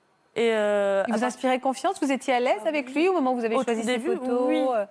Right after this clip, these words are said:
Speaker 1: très, très. Euh, j'avais eu un peu de mal, j'avais été un peu déçue sur le fait qu'on me dise, on vient en studio et que tout compte fait, j'arrive, euh, chez une personne. Ça m'a rendue mal à l'aise, pas du fait, euh, où
Speaker 2: Bah,
Speaker 1: je me
Speaker 2: c'est
Speaker 1: suis
Speaker 2: une
Speaker 1: dit, il va y avoir un
Speaker 2: intimité,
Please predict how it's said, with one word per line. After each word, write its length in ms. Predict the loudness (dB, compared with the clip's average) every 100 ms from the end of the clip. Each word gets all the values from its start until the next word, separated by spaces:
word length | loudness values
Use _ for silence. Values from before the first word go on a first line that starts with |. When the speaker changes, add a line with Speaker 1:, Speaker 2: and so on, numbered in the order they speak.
| -10
Speaker 1:
très, 420 | -8 -4 -2 -4 _ _
très. 300 | -8 -4 -4 -8 -20 -20 -20 -20 -4
Euh, 160 | -2 0 0
j'avais 280 | -2 0 0
eu 40 |
un 100 | 0
peu 120 | 0
de 80 | 0
mal, 240 | 0 0
j'avais 220 | -2 -2 0
été 100 | -2
un 80 |
peu 160 | 0 0
déçue 320 | -2 -4 -8
sur 140 | -2 -2
le 80 | 0
fait 240 | -4 -6
qu'on 120 | -4
me 160 | -2 -2
dise, 360 | -2 -4 -4 -8 -12
on 120 | -6 -2
vient 200 | 0 0
en 120 | -2
studio 460 | -6 -8 -2 0 0
et 100 | -2
que 80 |
tout 140 | -6 -6
compte 180 | -6 -2
fait, 240 | -2 0
j'arrive, 360 | -2 -2 -4 -2
euh, 260 | -2 -4
chez 340 | -8 -4 -4 -2
une 120 | -6
personne. 260 | -4 -4 -4 -4 -10 -12 -14 -18 _ -20 -20 -20 -6
Ça 160 | -2
m'a 100 | 0
rendue 300 | 0 0 0
mal 180 | 2 2
à 120 | 2
l'aise, 320 | 2 0 -4 -6
pas 100 | -4
du 160 | -2 -6
fait, 360 | -4 -4 -2 -4
euh, 140 | -4 -6 -20 -20 -14 -4
où 40 |
Speaker 2:
Bah, 60 | -2
Speaker 1:
je 40 |
me 60 | 0
Speaker 2:
c'est 40 | 0
Speaker 1:
suis 80 |
Speaker 2:
une 60 | 0
Speaker 1:
dit, 40 | 0
il 60 |
va 60 | -2
y 40 |
avoir 80 | -4
un 40 |
Speaker 2:
intimité, 180 | -2 0